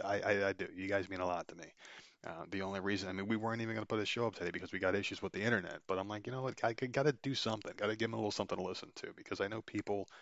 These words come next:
look forward to the show, and I got a lot of m-, messages today like, "Hey, where's the show? You guys usually put, put it up by now."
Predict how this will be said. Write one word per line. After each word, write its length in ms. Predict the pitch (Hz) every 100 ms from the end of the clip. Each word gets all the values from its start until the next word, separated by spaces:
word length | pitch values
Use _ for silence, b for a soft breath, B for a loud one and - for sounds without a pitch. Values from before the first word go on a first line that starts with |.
| B B B
look 160 | 113 -
forward 420 | 110 95 87 87
to 100 | -
the 80 | 87
show, 380 | - 107 107 101
and 80 |
I 60 | 87
got 220 | 95 98
a 40 | 90
lot 240 | 95 95
of 120 | 87 85 85
m-, 140 | 87
messages 400 | 87 95 - 90
today 200 | - 101
like, 160 | 110 -
"Hey, 100 | 127
where's 200 | 123 120
the 40 |
show? 200 | 107 -
You 120 | 139 117
guys 200 | 113 110
usually 180 | 110 -
put, 220 | - 120 -
put 100 | 117
it 40 |
up 100 | 143
by 160 | 98 87
now." 220 | 85